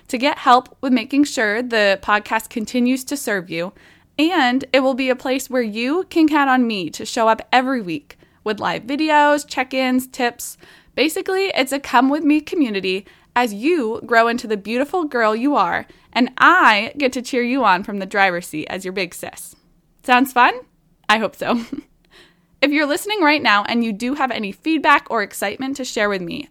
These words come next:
about this new community, then please reach out.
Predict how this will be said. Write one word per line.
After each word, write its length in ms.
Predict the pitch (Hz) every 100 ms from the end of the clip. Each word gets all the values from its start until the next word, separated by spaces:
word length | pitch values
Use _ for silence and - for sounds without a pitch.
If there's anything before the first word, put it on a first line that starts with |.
| -
about 240 | 214 208
this 160 | 208 -
new 220 | 196 202
community, 640 | - 254 214 190 180 185 - - _
then 180 | 254 254
please 500 | 247 - 269 277 294 - -
reach 260 | 226 226
out. 220 | 285 -